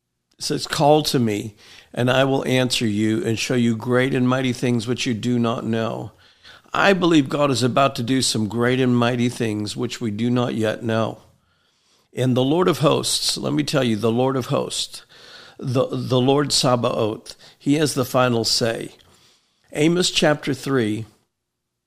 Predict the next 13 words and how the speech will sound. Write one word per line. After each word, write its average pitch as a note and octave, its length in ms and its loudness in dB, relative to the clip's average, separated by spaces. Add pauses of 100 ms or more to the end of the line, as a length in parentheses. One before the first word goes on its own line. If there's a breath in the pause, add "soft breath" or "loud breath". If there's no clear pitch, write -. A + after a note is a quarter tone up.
(380)
in C#3+ 120 0
verse C#3+ 220 2
six, - 280 2
it B2+ 80 -2
says, B2+ 400 2 (500 loud breath)
"If D3 220 2
a C3 60 4
trumpet G#3+ 440 0
is D#3+ 140 4
blown D3 380 4
in C3+ 120 4
a A#2 60 4
city F#2+ 560 0